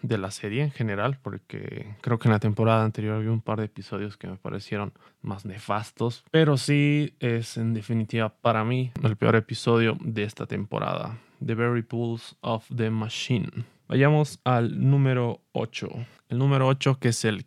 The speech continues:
quinto episodio de esta temporada, que es Kill Team Kill. Bueno, aquí básicamente es un grupo de fuerzas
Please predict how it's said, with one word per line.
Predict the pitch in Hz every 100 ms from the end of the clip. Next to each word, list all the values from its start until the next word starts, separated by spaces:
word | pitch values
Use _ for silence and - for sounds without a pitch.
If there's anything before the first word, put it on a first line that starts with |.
| _
quinto | 147 147 123 - 110
episodio | 101 104 117 117 117 110
de | 104
esta | - 98
temporada, | 101 95 107 113 110 110
que | 107 107 101
es | 107 -
Kill | - 143 143 139 135 -
Team | 127 123 120 120 - _
Kill. | - 123 107 - 107 _ _ _ -
Bueno, | 127 113
aquí | 127 135
básicamente | 131 120 131 123 123 123 123 117
es | 113
un | 120
grupo | 113 113 104 113
de | 107 90 - - -
fuerzas | 120 113 - 104 104 - -